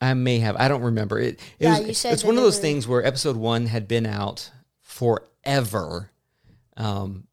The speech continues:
Speaker 1: and, like, it was, like, it felt like a year or so. And then they finally released episode two. And then very, very shortly after, they released episode three. Um, and if you look at the lengths of the game, that kind of feels like the same thing. But anyway. So, um,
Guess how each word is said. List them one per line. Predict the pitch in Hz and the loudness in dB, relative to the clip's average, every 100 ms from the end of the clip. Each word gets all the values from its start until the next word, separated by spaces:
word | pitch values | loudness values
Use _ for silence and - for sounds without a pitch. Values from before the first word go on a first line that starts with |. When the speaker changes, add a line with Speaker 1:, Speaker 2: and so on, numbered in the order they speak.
| - | -8
Speaker 1:
and, | 127 120 117 | -2 -2 -2
like, | 113 110 - | -2 -4 -2
it | 135 | -4
was, | 127 | -2
like, | 127 - | -6 -8
it | - - | -20 -20
felt | - 151 | -6 -4
like | 139 - | -4 -4
a | 107 | -4
year | 95 101 107 95 90 92 - - | -4 -4 -2 -2 -4 -10 -14 -12
or | 101 | -8
so. | - 101 98 | -4 -4 -4
And | 101 | -2
then | 113 | 0
they | 107 | -2
finally | - 123 131 | -2 -4 -2
released | 120 117 - | -4 -4 -4
episode | 101 - 98 | -6 -4 -4
two. | 98 101 98 98 | -4 -2 -2 -2
And | 101 | -4
then | 98 95 | -4 -4
very, | 104 95 | -2 0
very | 95 | -2
shortly | 92 - 87 | -4 -6 -6
after, | 92 87 | -6 -8
they | 90 - - 98 | -8 -10 -8 -8
released | 98 95 - | -6 -6 -6
episode | - - | -8 -8
three. | - - 123 _ _ _ _ - | -10 -12 -12 _ _ _ _ -6
Um, | 104 92 - | -4 -2 -2
and | 110 | -2
if | 101 | -2
you | |
look | 113 - | -4 -4
at | |
the | 107 | -4
lengths | 107 107 - | -4 -4 -6
of | 95 | -8
the | |
game, | 95 87 90 92 | -6 -8 -8 -10
that | - | -8
kind | 95 95 | -6 -8
of | 92 | -6
feels | 95 95 | -8 -8
like | 85 - | -12 -10
the | |
same | 92 78 78 | -10 -8 -10
thing. | 65 55 | -14 -16
But | - - | -18 -20
anyway. | - 82 - - - - - - | -14 -14 -14 -18 -20 -20 -20 0
So, | 196 156 - | 6 6 6
um, | 156 143 117 95 | 6 6 4 0